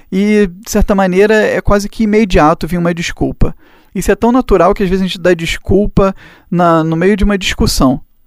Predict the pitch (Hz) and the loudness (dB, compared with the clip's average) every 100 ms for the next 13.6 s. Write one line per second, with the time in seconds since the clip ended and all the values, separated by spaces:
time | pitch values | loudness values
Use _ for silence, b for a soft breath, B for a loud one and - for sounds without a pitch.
0 | _ _ 160 165 135 156 160 156 - 160 | _ _ -2 0 0 -2 0 0 2 0
1 | 135 165 185 160 143 170 190 156 - 180 | 4 2 4 0 0 -2 -4 -6 -2 -2
2 | 196 180 165 156 139 151 165 156 143 139 | 0 -2 0 0 0 0 0 0 0 0
3 | 147 - 156 - 151 175 208 - - B | 0 0 -2 -2 0 2 2 -2 -6 B
4 | B B _ 208 247 285 _ - 247 262 | B B _ 0 0 0 _ -10 -4 -2
5 | 403 370 330 233 233 277 262 226 - 220 | 0 0 2 2 2 2 0 -2 0 0
6 | 233 220 214 208 - 202 214 220 190 - | 2 2 2 2 2 2 2 0 -2 -2
7 | - 240 262 208 B B B 196 196 226 | -2 0 0 -2 B B B 0 2 2
8 | 226 - - 254 - - 214 - 226 208 | 2 0 2 0 0 0 0 2 0 2
9 | 240 233 233 233 330 - 254 - 240 202 | 2 2 2 2 0 0 0 0 -2 0
10 | - 196 208 160 151 b b - - 170 | 2 2 2 -2 -8 b b -2 2 2
11 | 175 180 170 160 160 185 220 220 202 220 | 2 2 2 2 0 0 0 0 0 2
12 | 220 180 202 220 226 - 196 190 - 147 | 0 2 2 2 2 2 2 2 0 -2
13 | 143 143 - - 151 147 | -2 -2 -2 -4 -4 -8